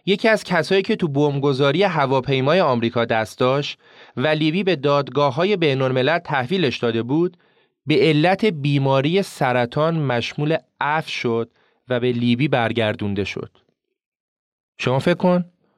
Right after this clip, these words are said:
یارو تو هواپیما بمبگذاری کرده، دویست سیصد نفر آدم بیگناه کشته شدن، بعد به خاطر اینکه سرطان داره عفو می‌خوره میاد بیرون.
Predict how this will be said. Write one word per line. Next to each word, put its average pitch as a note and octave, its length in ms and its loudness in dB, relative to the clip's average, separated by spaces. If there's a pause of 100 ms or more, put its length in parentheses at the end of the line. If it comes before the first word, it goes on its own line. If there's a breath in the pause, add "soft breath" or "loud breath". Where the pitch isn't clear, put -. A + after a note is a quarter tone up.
(640)
یارو C#3+ 260 4
تو F#3+ 120 2
هواپیما D3+ 600 2
بمبگذاری C#3+ 640 0
کرده، G#2 480 -2 (520)
دویست E3 440 0
سیصد F#3 500 0
نفر F3 340 2
آدم E3+ 380 2
بیگناه D3+ 840 0
کشته D#3+ 340 0
شدن، A#2 460 -2 (540)
بعد F3 220 0
به D#3+ 80 -2
خاطر C#3+ 280 0
اینکه E3 300 -2
سرطان B2+ 600 -2
داره A#2 240 0 (160)
عفو F#3 320 -2
می‌خوره E3 320 0
میاد C3 300 -2
بیرون. F#2+ 340 -6